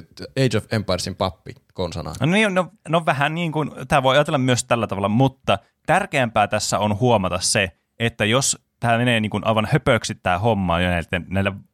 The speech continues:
Speaker 2: basisteilla, että ne ei vaan niin kuin enää pysty keskittymään mihinkään muuhun kuin tähän basismin ja surkin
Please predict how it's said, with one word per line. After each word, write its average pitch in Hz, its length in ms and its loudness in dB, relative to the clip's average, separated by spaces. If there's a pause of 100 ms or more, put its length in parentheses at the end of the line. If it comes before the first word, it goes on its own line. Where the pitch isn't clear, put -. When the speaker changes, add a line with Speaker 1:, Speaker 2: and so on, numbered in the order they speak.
(140)
Speaker 2:
basisteilla, 92 680 0
että - 160 -4
ne 165 100 4
ei 107 140 2
vaan 123 160 2
niin 110 100 2
kuin 101 140 -2
enää 95 180 0
pysty - 220 -10
keskittymään 104 440 -4
mihinkään 98 320 0
muuhun 98 120 2
kuin 90 100 -4
tähän 95 280 -2 (500)
basismin 117 440 2
ja 95 60 2
surkin 101 540 0